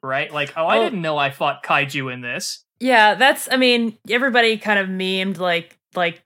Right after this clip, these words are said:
Speaker 2: shit like the donkey video and, like, you know, people, like,
Speaker 1: Yeah.
Speaker 2: just using a stick and,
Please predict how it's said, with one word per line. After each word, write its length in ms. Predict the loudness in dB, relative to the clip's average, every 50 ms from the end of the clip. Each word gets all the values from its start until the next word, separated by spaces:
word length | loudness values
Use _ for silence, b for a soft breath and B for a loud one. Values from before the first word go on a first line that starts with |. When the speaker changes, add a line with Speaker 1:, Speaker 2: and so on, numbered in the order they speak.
| _ -12
Speaker 2:
shit 240 | -6 -6 -4 -2 -2
like 160 | -4 -4 -4
the 60 | -8
donkey 360 | -4 -4 -2 -2 -2 -4 -8 -6
video 600 | -6 -4 -2 0 0 0 2 2 0 0 0 -2
and, 160 | -2 -4 -4
like, 280 | -4 -4 -6 -6 _
you 100 | -6 -4
know, 120 | -4 -2 -4
people, 300 | -4 -4 -6 -4 -4 -4 -6
like, 280 | -6 -4 -4 -4 -2
Speaker 1:
Yeah. 60 | -2
Speaker 2:
just 160 | -2 -4 -2 -4
using 260 | -4 -2 -2 -4 -4
a 60 | -4
stick 560 | -6 -8 -8 -4 0 0 2 0 0 -2 -6 -8
and, 180 | -8 -8 -10